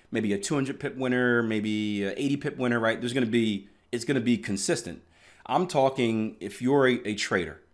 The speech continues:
right? Not even just patterns in general. Even if you're a trend trader, let's say your average win, your average quote unquote big win is a hundred pips, right? That's, you know,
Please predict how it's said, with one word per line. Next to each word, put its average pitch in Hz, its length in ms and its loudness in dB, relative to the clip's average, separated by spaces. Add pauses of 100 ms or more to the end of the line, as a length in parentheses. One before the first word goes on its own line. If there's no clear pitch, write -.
(160)
right? 92 280 0 (800)
Not 170 180 4
even 196 140 4
just 190 160 2
patterns 151 340 4
in 113 140 0
general. 101 280 0 (460)
Even 208 200 2
if 214 100 0
you're 202 140 4
a 196 60 6
trend 165 260 0
trader, 80 260 -6
let's 151 240 0
say 180 100 0
your 151 320 0
average 160 400 0
win, 117 240 0
your 101 140 -2
average 127 440 -2 (340)
quote 123 160 0
unquote 107 340 -2
big 113 220 2
win 95 340 -2 (440)
is 110 200 2
a 98 60 2
hundred 104 340 -2
pips, - 240 -10
right? 87 220 -4
That's, 98 340 -4
you 95 60 -10
know, 80 180 -10